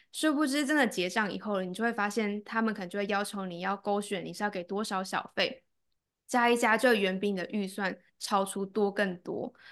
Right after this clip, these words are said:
所以这点是我一开始来美国很不适应，我当时也想说，应该久而久之我就会习惯给服务生小费这件事情。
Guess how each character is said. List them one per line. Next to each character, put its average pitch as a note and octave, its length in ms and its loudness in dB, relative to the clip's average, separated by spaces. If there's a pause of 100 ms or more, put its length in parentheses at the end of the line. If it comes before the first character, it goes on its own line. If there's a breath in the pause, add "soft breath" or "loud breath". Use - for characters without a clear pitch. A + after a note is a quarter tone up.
(200 loud breath)
所 D4 160 6
以 C4+ 60 6
这 E4 120 4
点 G3+ 200 4
是 B3+ 160 2
我 G3 200 4
一 A3+ 60 2
开 A3 160 -2
始 G#3 80 -4
来 F#3 140 0
美 F3+ 160 0
国 F3 200 -4
很 F#3 160 -4
不 F3+ 140 -6
适 A3+ 300 0
应， G#3+ 260 0 (240 loud breath)
我 G#3+ 100 0
当 B3 180 6
时 C4+ 120 2
也 A3 100 6
想 G3 220 0
说， G#3 360 0
应 C4+ 80 0
该 E4 140 4
久 G#3+ 220 2
而 F#3 160 6
久 F#3+ 180 0
之 F#3+ 160 -2
我 G#3+ 140 4
就 G#3+ 100 -4
会 B3 80 2
习 G3 360 -4
惯 G#3 420 0
给 - 340 -2 (200)
服 G#3 180 0
务 A#3 80 2
生 G#3+ 320 2
小 G#3 240 0
费 G#3 220 0
这 G3+ 100 -2
件 G3 160 -2
事 G3 180 -2
情。 - 320 -8